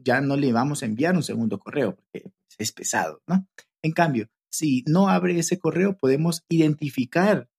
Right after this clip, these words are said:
quién no ha abierto ese correo y automáticamente al siguiente día le vamos a enviar el otro correo. La verdad es que es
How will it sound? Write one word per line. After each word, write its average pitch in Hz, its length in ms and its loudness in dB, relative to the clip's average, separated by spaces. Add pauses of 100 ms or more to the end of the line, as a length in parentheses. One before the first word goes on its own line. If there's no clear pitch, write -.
(920)
quién 208 300 8
no 185 120 6
ha 190 40 8
abierto 180 380 4
ese 160 180 0
correo 170 460 -2
y 170 100 4
automáticamente 151 720 0
al 135 100 -2
siguiente 156 380 2
día 180 200 6
le 135 100 4
vamos 135 220 0
a 135 40 -2
enviar 135 240 2
el 117 100 2
otro 110 180 -4
correo. - 300 -12 (120)
La 113 80 -4
verdad 110 200 -2
es 131 100 -8
que 131 220 0
es 131 300 -2